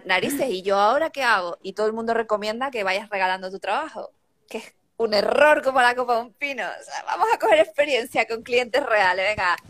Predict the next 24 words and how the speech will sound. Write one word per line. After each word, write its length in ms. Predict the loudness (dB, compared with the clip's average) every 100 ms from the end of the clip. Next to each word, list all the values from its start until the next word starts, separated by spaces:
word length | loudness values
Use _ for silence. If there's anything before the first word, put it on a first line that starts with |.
| -10
vete 260 | 0 0 2
y 40 |
te 120 | -2
consigues 420 | 0 -4 -2 -2 0
tres 180 | 0
o 140 | 0 2
cuatro 260 | 2 2
y 40 | -4
le 80 | -6
dices 200 | -6 -6
que 120 | -2
le 60 |
haces 220 | -2 -2 -4
la 120 | -2
página 280 | -4 -4 -6
web 120 | -2
gratis 460 | 2 2 0 -6 -6
o 60 | -4
que 60 |
le 80 | -6
haces 180 | -6 -10
una 100 | -10
pa-, 120 | -12 _ _ _ _
error. 920 | 4 6 6 4 4 6 8 6 2